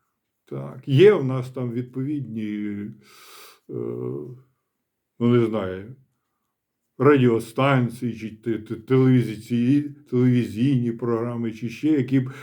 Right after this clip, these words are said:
пояснювали народу, який простий, тупий, такий самий, як і в інших країнах,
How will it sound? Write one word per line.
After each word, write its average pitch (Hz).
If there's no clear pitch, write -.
пояснювали 165
народу, 156
який 147
простий, 170
тупий, 185
такий 196
самий, 196
як 165
і 165
в 143
інших 208
країнах, 160